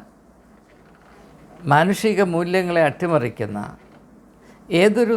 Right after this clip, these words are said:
സമീപനത്തെയും, ആ, എതിർക്കുവാനും അതിലടങ്ങിയിരിക്കുന്ന അപകടം വിളിച്ചറിയിക്കുവാനുള്ള കടമ എനിക്കുള്ളതുകൊണ്ട്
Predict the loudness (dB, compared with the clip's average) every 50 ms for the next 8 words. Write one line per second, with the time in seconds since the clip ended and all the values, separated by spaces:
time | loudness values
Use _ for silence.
0 | -2 -2 -2 0 0 -2 -2 -2 -2 -2 -2 -2 0 0 2 2 4 2 2 0
1 | -2 -4 -8 -10 -16 _ _ _ _ _ _ _ _ _ _ _ _ _ _ _
2 | _ _ _ _ _ -20 -20 -20 -20 -20 -18 -10 -4 0 2 4 4 4 4 2
3 | 0 -2 -4 -2 0 0 0 -2 -2 -2 0 2 2 2 2 0 -2 -4 -6 -8
4 | -14 -20 _ _ _ _ _ _ _ _ _ _ _ _ _ -20 -10 -4 0 4
5 | 4 4 4 4 2 2 0 0 0 -2 -4 -4 -2 0 0 0 2 0 -2 -2
6 | 0 -2 0 0 0 0 0 -2 -2 -2 -4 -4 -4 -2 -2 -2 -4 -4 -4 -6
7 | -4 -2 -2 -2 -2 -4 -6 -2 -2 0 0 0 0 0 -2 -2 -2 -4 -4 -6
8 | -6 -4 -2 -2 0 0 0 -2 -2